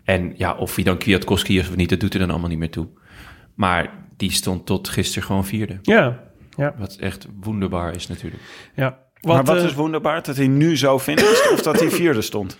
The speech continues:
Speaker 1: Dat hij vierde stond. Lutsenko is geen, is geen, eh, eh, klassementsman in de
Speaker 2: Nou
Speaker 1: Tour.
Speaker 2: goed, Van Aert stond ook tweede tot gisteren, toch?
Speaker 3: True.
Speaker 2: Tot
Speaker 1: Zeker.
Speaker 2: vandaag.
Speaker 1: Ja, dus het, wat dat betreft, eh,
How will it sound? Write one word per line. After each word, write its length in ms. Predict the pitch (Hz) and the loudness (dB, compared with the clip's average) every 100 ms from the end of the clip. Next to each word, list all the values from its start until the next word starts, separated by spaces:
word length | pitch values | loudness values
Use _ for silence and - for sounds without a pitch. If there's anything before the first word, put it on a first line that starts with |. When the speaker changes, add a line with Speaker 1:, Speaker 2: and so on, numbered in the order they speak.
| - | -8
Speaker 1:
Dat 140 | 104 | -8
hij 100 | - | -6
vierde 220 | - 101 95 | -2 0 0
stond. 340 | - 87 - | -2 -6 -4
Lutsenko 400 | 104 - 101 87 87 | -4 0 -2 0 -2
is 120 | - | -2
geen, 280 | 92 90 - | -6 -6 -8
is 140 | 101 | -10
geen, 380 | - 95 90 - - | -6 -4 -6 -12 -12
eh, 220 | 92 90 80 | -8 -8 -10
eh, 220 | 92 87 87 82 | -10 -8 -10 -12
klassementsman 640 | - 98 98 90 90 90 85 | -6 -6 -4 -6 -6 -10 -10
in 80 | - | -4
de 40 | |
Speaker 2:
Nou 120 | 117 104 | 0 0
Speaker 1:
Tour. 140 | 87 85 | 0 -2
Speaker 2:
goed, 100 | - - | -2 0
Van 100 | 131 | 2
Aert 200 | 117 - | 2 0
stond 180 | 131 | 0
ook 120 | 127 123 | 0 0
tweede 300 | 143 131 123 | 0 2 0
tot 180 | 127 | -2
gisteren, 340 | - 135 - - | -4 -4 -6 -10
toch? 120 | 180 - | -16 -10
Speaker 3:
True. 260 | - 175 - - | 0 2 0 -8
Speaker 2:
Tot 100 | - | 0
Speaker 1:
Zeker. 140 | 120 139 | 2 4
Speaker 2:
vandaag. 320 | 131 123 - - | 2 0 -8 -4
Speaker 1:
Ja, 160 | 131 - _ | -4 -4 _
dus 240 | 117 117 127 | -4 -2 -2
het, 100 | 120 - | -10 -8
wat 100 | 120 | -6
dat 80 | 117 | -6
betreft, 400 | 113 98 - | -6 -10 -8
eh, 80 | 95 | -6